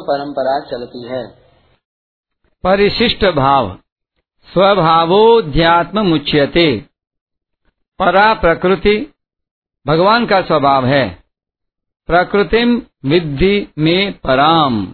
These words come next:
Speaker 2: प्रकृति कहो चाहे स्वभाव कहो, एक ही बात है।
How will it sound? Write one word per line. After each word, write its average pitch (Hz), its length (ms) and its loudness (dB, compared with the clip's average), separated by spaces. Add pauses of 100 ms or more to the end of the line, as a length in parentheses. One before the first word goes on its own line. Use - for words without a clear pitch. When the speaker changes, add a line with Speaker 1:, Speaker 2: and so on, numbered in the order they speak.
(760)
Speaker 2:
प्रकृति 185 460 0
कहो 214 560 2 (460)
चाहे 156 260 2
स्वभाव 151 540 0
कहो, 165 500 2 (500)
एक 202 300 2
ही 202 320 2
बात 151 380 0
है। 127 480 -2